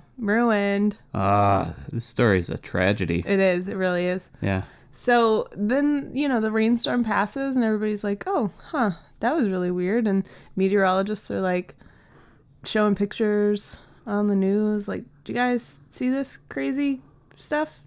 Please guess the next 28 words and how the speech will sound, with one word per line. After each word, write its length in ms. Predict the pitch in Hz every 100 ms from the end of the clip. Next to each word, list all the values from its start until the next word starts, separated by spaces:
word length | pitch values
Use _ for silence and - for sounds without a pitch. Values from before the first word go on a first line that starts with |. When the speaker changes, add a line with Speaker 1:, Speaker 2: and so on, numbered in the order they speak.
| -
Speaker 1:
that 140 | 302
happened?" 420 | 320 320 339 349 - -
That's 220 | 226 220
what 140 | 233
the 60 | 214
meteorologists 680 | 202 196 190 185 185 180
said. 100 | -
Speaker 2:
Meteorologists 640 | 143 156 139 123 110 107 -
were 80 | 107
a 60 |
little 520 | 104 104 101 95 - -
le-, 260 | - 110 -
more 220 | 113 104
casual, 720 | - 104 104 101 101 95 90 -
a 100 | -
little 140 | 127 117
more 120 | 110
lax 520 | 101 101 101 - -
back 240 | - 98 101
in 60 |
the 40 | 98
nineties. 380 | 95 95 95 453
Speaker 1:
It's 140 | 453
mid 180 | 320 214
nineties, 420 | 196 190 208 247
yeah. 220 | 339 254
Speaker 2:
Yeah. 280 | 104 202 202 - -
Speaker 1:
Yeah. 220 | 370 254